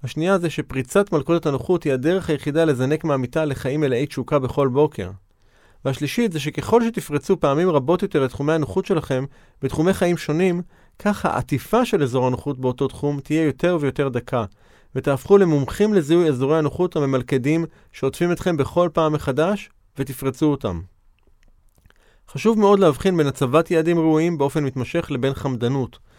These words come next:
חמדנות אינה מאפשרת לנו להיות נוכחים ומאושרים מההגשמות שלנו. חמדנות משאירה אותנו נטולי העוצמה גם כאשר הצלחנו להגשים את מה שחשוב לנו. תוכלו לזהות את זאת כאשר אתם משיגים יעד ומתלוננים.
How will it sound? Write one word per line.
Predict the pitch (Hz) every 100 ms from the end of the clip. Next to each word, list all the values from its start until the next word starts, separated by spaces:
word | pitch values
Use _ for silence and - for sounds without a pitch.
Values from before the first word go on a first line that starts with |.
| _ _
חמדנות | - 147 131 180 202
אינה | 165 175
מאפשרת | 175 139 - 170 160
לנו | 147 139
להיות | 147 151
נוכחים | - 127 - 165
ומאושרים | 147 135 123 123 143
מההגשמות | 143 127 - 127 147
שלנו. | - 123 107 92 - _ _ _
חמדנות | - 143 131 139 180 165
משאירה | - 131 151
אותנו | 151 139 131
נטולי | 123 131 160
העוצמה | 151 - - 151 147
גם | 127 156
כאשר | 160 151 156
הצלחנו | 139 156 156
להגשים | 147 135 123 214 214
את | -
מה | 160
שחשוב | 151 151 151 202
לנו. | 190 117 101 - _ _ _ _ _ -
תוכלו | - 190
לזהות | 202 139 165 180
את | 156
זאת | 160 -
כאשר | 143 123 135
אתם | 131 131
משיגים | - 127 151 143
יעד | 139 165 160
ומתלוננים. | 143 131 127 123 120 135 110